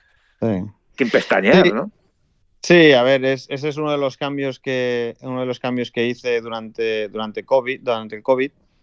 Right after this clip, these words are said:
Speaker 1: en el dos mil veinte, eh, y sí que, eh, pues empecé a poner el tee más alto, a pegarle un poquito más hacia arriba, ¿no? In-, y intentar, y, y, y con un poquito más de velocidad de palo,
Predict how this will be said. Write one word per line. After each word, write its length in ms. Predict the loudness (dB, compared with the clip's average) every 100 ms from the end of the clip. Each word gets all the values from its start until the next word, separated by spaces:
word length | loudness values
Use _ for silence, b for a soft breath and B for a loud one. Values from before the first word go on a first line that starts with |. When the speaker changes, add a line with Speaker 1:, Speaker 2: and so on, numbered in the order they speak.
| _ _ _
Speaker 1:
en 220 | -8 -4
el 360 | -2 0 0 0
dos 120 | 0
mil 200 | 0 0
veinte, 440 | 2 0 0 -2 -2 _ _ _ _ _
eh, 540 | -2 0 2 2 0 -2
y 140 | -8
sí 200 | -4 -2
que, 580 | 6 10 10 10 8 4
eh, 380 | -2 0 2 0 -4
pues 220 | -8 -6
empecé 340 | -2 0 4
a 220 | 6 6
poner 540 | 6 4 4 4 0 -10 _ _ _ -6
el 120 | -2
tee 120 | 2
más 180 | 2 4
alto, 380 | 2 4 6 6
a 100 | 4
pegarle 300 | 0 0 -2
un 100 | -4
poquito 220 | -4 -6
más 140 | -8
hacia 180 | -8 -4
arriba, 340 | -4 0 0 0
¿no? 220 | 0 0
In-, 180 | -2 -6
y 220 | -6 -6
intentar, 560 | -4 -4 -2 0 0 -2 _
y, 80 | -12
y, 300 | -8 -8 -8
y 20 |
con 160 | 0 2
un 80 | 4
poquito 220 | 4 4
más 100 | 2
de 80 | 4
velocidad 380 | 2 2 2
de 100 | 2
palo, 320 | 2 0 0